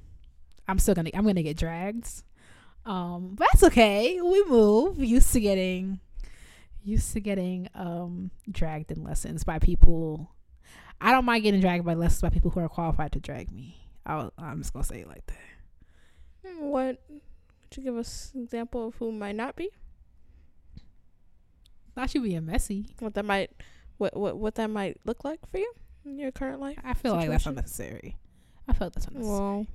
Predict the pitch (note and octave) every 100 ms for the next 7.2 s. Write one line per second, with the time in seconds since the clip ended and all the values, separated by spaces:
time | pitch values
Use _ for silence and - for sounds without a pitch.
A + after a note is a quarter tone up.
0 | D#4+ E4+ D4+ D4 C4 A#3+ B3 A#3+ B3 C4+
1 | C4 - F#3 F#3 G#3 G3+ G3 F3+ C3 C#3+
2 | - C#3 - G#2 - - - - - -
3 | - - - - - - - - _ -
4 | - - - - - - - A#4+ C#5+ C#5
5 | C#5 C#5 B4+ C#5+ C#5+ - G4+ F4+ F4 F#4+
6 | F3+ F3+ C4+ D#4+ A#3 - G#3 F#3+ F#3 G3
7 | G3+